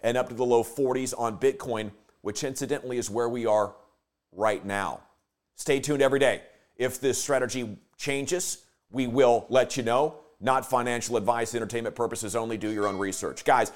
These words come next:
I can't stress it enough, though. If you are paying attention and not blocking out the negative, there are lots of reasons to tread lightly, especially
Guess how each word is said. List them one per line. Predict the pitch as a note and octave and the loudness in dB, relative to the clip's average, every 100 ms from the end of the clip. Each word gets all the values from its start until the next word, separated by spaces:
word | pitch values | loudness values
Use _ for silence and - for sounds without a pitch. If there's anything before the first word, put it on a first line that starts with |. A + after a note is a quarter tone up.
| - | -2
I | - B2+ | 0 0
can't | - E3+ E3 | 0 -4 -4
stress | - D#3+ - | 0 0 2
it | D3 | 0
enough, | C3 B2 | 2 0
though. | A#2+ F#2+ - - | 2 2 0 -8
If | - C3+ | 0 0
you | C3 | 4
are | B2 A#2 | 4 4
paying | - C3+ F3+ | 0 -2 -2
attention | F#3 F#3 E3+ - A2+ - - _ | -2 -2 -2 -2 -4 -6 -20 _
and | C3 C3 | -2 2
not | C3+ C3 G#2+ | 2 2 0
blocking | C3+ C3+ D#3 F#3 E3 | 4 6 6 2 0
out | D#3 | 2
the | F3+ | 0
negative, | D#3+ D#3+ D3 B2+ B2 F#2 - - _ | 0 0 0 -2 -2 -4 -6 -20 _
there | G#2+ C3+ | 2 4
are | C3 C3 | 6 6
lots | A#2 B2 C3 C3+ D#3 | 6 4 4 2 -4
of | C#3+ C#3+ B2 | 0 0 0
reasons | D3 D#3 D3 A#2 G2+ G2 - - _ _ | -2 -2 -2 -4 -6 -6 -8 -12 _ _
to | B2 | -8
tread | A#2+ - C3+ A2 | -8 0 2 4
lightly, | A#2 A#2 G#2 A2+ | 6 6 4 -2
especially | A2 G#2 - A2+ - A2 G#2+ | -4 -2 0 -2 -2 -6 -6